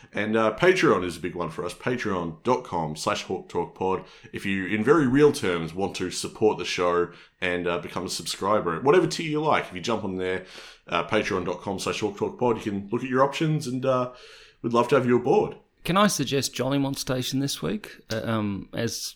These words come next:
Speaker 2: we can probably avoid the scowls we got <laughs> last week.
Speaker 1: <laughs> Uh, you know what's interesting about that as well
Speaker 2: Richmond
Speaker 1: is
Speaker 2: Station, probably a poor choice, come to think of it.
Speaker 1: All right, so you're saying you wanna get back out there with the, with the guys that we have left. Are we doing another run?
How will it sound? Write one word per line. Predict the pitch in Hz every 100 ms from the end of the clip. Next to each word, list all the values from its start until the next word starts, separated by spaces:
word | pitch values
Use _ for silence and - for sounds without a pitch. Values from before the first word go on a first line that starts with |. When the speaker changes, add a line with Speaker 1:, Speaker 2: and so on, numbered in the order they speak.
| -
Speaker 2:
we | - 113
can | 117 104
probably | - 120 110 95 110 110 104 -
avoid | - 90 104 120 117
the | -
scowls | - 110 113 120 -
we | 110
got | 101 131 160 - - 120 -
<laughs> | - _ -
last | 117 123 127 110
week. | 92 95
Speaker 1:
<laughs> | 120 127 - _ _ - - 180 -
Uh, |
you | 113 117
know | 123 113
what's | 107
interesting | 110 - - 90
about | 87 80
that | 101 85
as | 82
well | 101 85 78 80 _ - -
Speaker 2:
Richmond | - 104 107
Speaker 1:
is | 110
Speaker 2:
Station, | - 127 123 127 127
probably | 104 95
a | 101
poor | - 127
choice, | - 190 175 - - -
come | 107
to | 98
think | - 131
of | 85
it. | - _ _ -
Speaker 1:
All | 175
right, | 101 87 -
so | - 120 117
you're | 113 120 120
saying | 117 110 98
you | 101
wanna | 110
get | 104 92
back | 95 87
out | 95 87
there | 87 87
with | 82
the, | 90 87
with | 90
the | 101
guys | 120 131 113
that | 101
we |
have | 90 80
left. | 85 73 - -
Are |
we | 156
doing | 190 180
another | 175 170
run? | 151 170 220